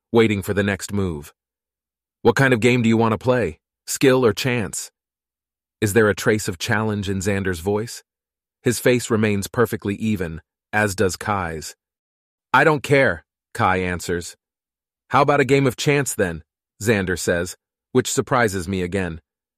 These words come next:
Xander hates games of chance. He much prefers ones that involve actual skill. Em and Piper and I stay, watching,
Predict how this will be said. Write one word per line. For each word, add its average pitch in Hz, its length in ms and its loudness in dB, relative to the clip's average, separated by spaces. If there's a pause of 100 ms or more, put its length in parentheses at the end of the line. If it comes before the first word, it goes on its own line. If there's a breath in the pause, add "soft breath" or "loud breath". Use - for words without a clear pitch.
(220)
Xander 135 360 4
hates 123 360 0
games 92 320 -4
of 85 100 -10
chance. 90 420 -6 (500)
He 135 100 0
much 143 260 0
prefers 127 420 0
ones 107 300 -2
that 110 140 2
involve 107 480 2
actual 117 440 -2
skill. 95 540 -4 (840)
Em 131 200 2
and 123 120 0
Piper 120 360 0
and 104 100 0
I 98 160 0
stay, 95 400 0
watching, 87 560 -2